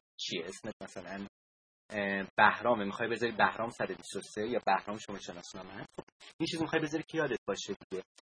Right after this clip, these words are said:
این کار رو واگذار بکن به من. من یک سری کاملاً رندوم بهت پیشنهاد می‌کنم که ده رقم باشه، عدد داشته باشه، حروف داشته باشه، کاراکترهای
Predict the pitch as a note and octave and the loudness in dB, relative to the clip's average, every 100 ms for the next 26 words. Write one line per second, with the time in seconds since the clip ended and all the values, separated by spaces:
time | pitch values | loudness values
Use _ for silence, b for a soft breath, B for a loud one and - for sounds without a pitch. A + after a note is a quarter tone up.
0 | _ _ - A#3+ - G#3+ G#3 D#3 B2+ A#2 | _ _ -4 -2 6 8 10 10 8 8
1 | A#2+ C3 C#3 D3 C#3+ G#2+ G2+ A2 E3 - | 6 6 6 2 2 2 2 0 -2 -8
2 | _ _ _ - F#3+ G3+ - F#3+ - C#3+ | _ _ _ -2 2 2 2 0 4 4
3 | B2+ D3+ C#3+ A#2 G2+ B2 B2+ - A#2 - | 6 6 6 4 4 0 -2 -2 -8 -2
4 | G2+ B2 B2 B2+ A#2+ A#2 A#2+ A2+ - A#2+ | -2 -2 -6 -4 -4 -4 -6 -6 6 6
5 | A#2 G2 F#2+ G2+ A2+ B2+ - D3+ D3+ _ | 6 0 -2 -4 -4 -6 -2 -2 -4 _
6 | A#2+ G#2+ A2 B2+ B2 C#3 B2 C#3 B2 G2+ | 0 2 0 0 -4 -4 -2 -4 -4 -8
7 | - B2+ - B2 B2 - D3 - _ _ | -4 -6 -4 -4 -4 -4 -8 -8 _ _
8 | _ _ _ _ _ _ _ - G#2 - | _ _ _ _ _ _ _ -2 0 2
9 | G2+ F#2 G#2+ G#2+ | -2 2 0 0